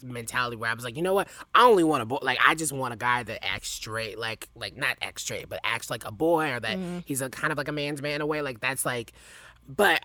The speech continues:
Speaker 1: I've now kinda gotten to the point where I'm like, "You know, I'm into having a guy that's, like, in the middle, or, like,
Speaker 2: Yeah.
Speaker 1: he d-, he doesn't really necessarily define himself really."
Speaker 2: Mm-hmm.
Speaker 1: Like,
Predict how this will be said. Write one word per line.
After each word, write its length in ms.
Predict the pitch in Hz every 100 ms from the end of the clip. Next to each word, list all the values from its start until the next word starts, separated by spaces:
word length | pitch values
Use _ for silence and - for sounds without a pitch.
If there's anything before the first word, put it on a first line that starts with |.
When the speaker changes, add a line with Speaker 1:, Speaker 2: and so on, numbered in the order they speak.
| _
Speaker 1:
I've 300 | 180 202 -
now 320 | 156 170 220
kinda 300 | 160 160 135
gotten 240 | 127 104 113
to 60 |
the 60 | 135
point 280 | - 131 113
where 120 | 123
I'm 120 | 127
like, 300 | 123 117 -
"You 80 | 196
know, 420 | 285 311 294 294 _ _ _ _
I'm 180 | - 233 -
into 720 | 202 233 - 185 156 143 143
having 560 | - 143 143 147 131
a 80 | 120
guy 160 | 120 123
that's, 240 | 117 120 127
like, 260 | 107 - _ _ _
in 140 | 123 120
the 60 |
middle, 320 | 113 117 113 107
or, 280 | 104 98
like, 160 | 110 107
Speaker 2:
Yeah. 140 | 247 139
Speaker 1:
he 60 |
d-, 80 | 123 117
he 100 | 123
doesn't 200 | 135 120
really 140 | 123
necessarily 380 | 117 - 127 113
define 420 | - - 127 123
himself 540 | 131 113 - 110 107 -
really." 340 | 107 101 85 - -
Speaker 2:
Mm-hmm. 120 | 233
Speaker 1:
Like, 380 | 214 123 117